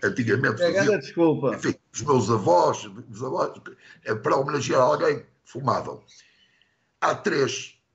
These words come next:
Speaker 1: eh, figuras que eu gostaria aqui de sublinhar.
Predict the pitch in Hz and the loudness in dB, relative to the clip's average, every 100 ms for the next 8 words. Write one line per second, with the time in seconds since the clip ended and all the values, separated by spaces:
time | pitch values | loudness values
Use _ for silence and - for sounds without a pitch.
0 | - 92 98 95 85 - 107 113 98 - | -8 -6 -6 -10 -12 -10 -4 -2 -2 -4
1 | 95 85 - 92 92 98 82 - 92 92 | -6 -6 -6 -4 -4 -2 -4 -4 -2 -2
2 | 76 - - - - - - _ - 69 | -2 -8 -20 -20 -20 -20 -20 _ -14 -2
3 | 98 95 - - 113 90 87 73 58 | 0 0 -4 -4 -2 0 0 -2 -8